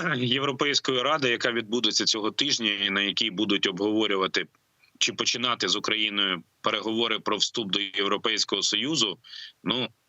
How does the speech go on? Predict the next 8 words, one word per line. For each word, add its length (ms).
потрібно 460
зді-, 260
здійснити 720
диво, 480
тому 220
що 160
вже 220
Reuters 760